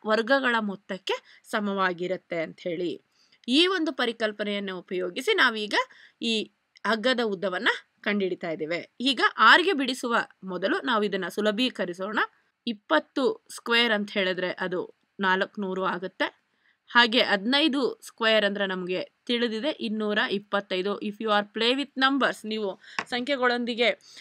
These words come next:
ಆಟ ಆಡಿ, ಆ, ವರ್ಗ ಸಂಖ್ಯೆಗಳು ಒಂದು ಇಪ್ಪತ್ತೈದರವರೆಗೆ ನಮ್ಗೆ ಚೆನ್ನಾಗಿ ತಿಳಿದಿದೆ ಅಂತ ಹೇಳಿದ್ರೆ ನೀವು ಸುಲಭವಾಗಿ ನೆನಪಿಸ್ಕೊಳ್ಬಹುದು. ಇಲ್ಲ ಅಂತ ಹೇಳಿದ್ರೆ ಇಪ್ಪತ್ತನ್ನ ಎರಡು ಬಾರಿ ಗುಣಿಸಿ, ಇಪ್ಪತ್ತು ಇಂಟು ಇಪ್ಪತ್ತು,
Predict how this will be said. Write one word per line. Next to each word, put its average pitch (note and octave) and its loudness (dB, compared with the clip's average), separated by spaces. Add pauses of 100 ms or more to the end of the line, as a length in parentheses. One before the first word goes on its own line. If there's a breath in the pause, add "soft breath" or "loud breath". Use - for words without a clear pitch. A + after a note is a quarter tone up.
(140 loud breath)
ಆಟ A3+ 2
ಆಡಿ, A#3 4
ಆ, - 0 (360)
ವರ್ಗ A3 0
ಸಂಖ್ಯೆಗಳು A#3+ -4
ಒಂದು A3 -4
ಇಪ್ಪತ್ತೈದರವರೆಗೆ A3+ -2
ನಮ್ಗೆ G#3+ -6 (160)
ಚೆನ್ನಾಗಿ A#3+ 0 (140)
ತಿಳಿದಿದೆ C#4+ 2
ಅಂತ A#3 -2
ಹೇಳಿದ್ರೆ G#3 -2
ನೀವು A#3 0
ಸುಲಭವಾಗಿ C4+ 0
ನೆನಪಿಸ್ಕೊಳ್ಬಹುದು. G3+ -4
ಇಲ್ಲ E4+ 2
ಅಂತ C#4 4
ಹೇಳಿದ್ರೆ B3+ 0
ಇಪ್ಪತ್ತನ್ನ B3+ -2
ಎರಡು A3+ 2
ಬಾರಿ A3+ -2
ಗುಣಿಸಿ, F#3 -6
ಇಪ್ಪತ್ತು A3 -4
ಇಂಟು A3 0
ಇಪ್ಪತ್ತು, B3 -2